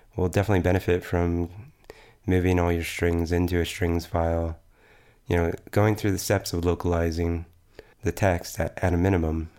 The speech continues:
Uh, so in the future, it'll be easier to add additional language support. But I also kinda like the idea of having the strings all moved out to a central location and not cluttering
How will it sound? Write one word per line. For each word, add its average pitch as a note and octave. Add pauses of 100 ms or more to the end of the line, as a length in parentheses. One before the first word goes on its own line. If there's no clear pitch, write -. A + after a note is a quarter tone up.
(160)
Uh, E2+
so E2+ (160)
in F2+
the E2+
future, E2 (320)
it'll F2
be F2
easier E2+
to E2 (380)
add E2
additional E2+
language E2
support. E2+ (720)
But C3 (260)
I G#2
also G2+
kinda -
like F2
the F2
idea E2+
of E2
having E2+
the E2
strings E2+ (200)
all F2
moved E2+
out E2+
to F2
a D#2+
central E2+
location E2
and E2
not E2
cluttering E2